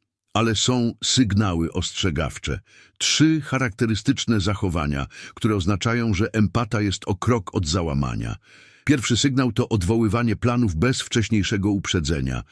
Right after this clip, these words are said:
Empata, który zawsze był punktualny, niezawodny,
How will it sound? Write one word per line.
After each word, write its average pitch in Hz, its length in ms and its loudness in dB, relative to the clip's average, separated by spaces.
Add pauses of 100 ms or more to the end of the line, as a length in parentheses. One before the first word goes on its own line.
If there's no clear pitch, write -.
(360)
Empata, 127 640 2 (180)
który 110 220 2
zawsze 131 320 0
był 104 180 2
punktualny, 78 840 2 (240)
niezawodny, 87 840 2